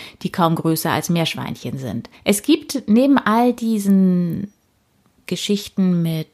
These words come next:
ja, fantastischen Figuren, aber auch welche, die, ja, wie sage ich das, die eher realistisch sind. Also zum Beispiel gibt es auch eine Geschichte, in der sich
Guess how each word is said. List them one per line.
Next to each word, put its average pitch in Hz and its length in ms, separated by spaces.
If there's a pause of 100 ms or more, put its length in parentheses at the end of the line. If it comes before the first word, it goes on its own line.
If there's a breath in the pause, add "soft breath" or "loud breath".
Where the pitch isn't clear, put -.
(160)
ja, 135 320
fantastischen - 800
Figuren, 208 640 (360 loud breath)
aber 214 320
auch 185 160
welche, 190 720
die, 175 720 (380)
ja, 175 200
wie 180 80
sage 196 180
ich 196 80
das, - 160
die - 160
eher 180 180
realistisch 170 640
sind. 143 240 (300 loud breath)
Also 165 160
zum 170 160
Beispiel 170 320
gibt - 180
es - 100
auch 156 120
eine 175 320
Geschichte, 170 840 (720 soft breath)
in 165 600
der 165 320
sich - 480